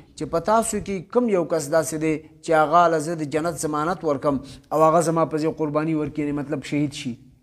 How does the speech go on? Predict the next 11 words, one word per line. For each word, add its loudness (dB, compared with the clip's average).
یو 2
کس 2
پکې 0
وي 2
زه. -2
د -2
دولس 2
کسانو 2
هغه 2
وي 0
زه. 4